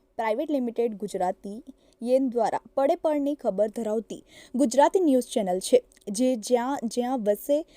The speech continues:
ગુજરાતી ત્યાં ત્યાં ગુજરાતનો સદાકાળ ગૌરવ એ સૂત્રને સાર્થક કરતા તમામ ગુજરાત અને ગુજરાત બહાર દેશ વિદેશમાં વસતા ગુજરાતીઓને દેશ અને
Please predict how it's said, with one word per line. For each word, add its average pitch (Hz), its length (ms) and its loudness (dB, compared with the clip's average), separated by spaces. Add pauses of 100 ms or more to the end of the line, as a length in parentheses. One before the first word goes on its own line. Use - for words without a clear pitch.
(240)
ગુજરાતી 269 560 2
ત્યાં 269 340 -4
ત્યાં 277 300 -2
ગુજરાતનો 233 680 0
સદાકાળ 220 720 0
ગૌરવ 220 500 0
એ 226 180 0 (320)
સૂત્રને 349 580 -2
સાર્થક 285 440 -2
કરતા 262 400 -2
તમામ 220 500 -4
ગુજરાત 247 500 -2
અને 196 240 -4 (360)
ગુજરાત 254 480 0
બહાર 247 360 -2
દેશ 208 360 -8
વિદેશમાં 233 540 -6 (420)
વસતા 269 320 8
ગુજરાતીઓને 269 840 2
દેશ 226 380 -2
અને 247 160 0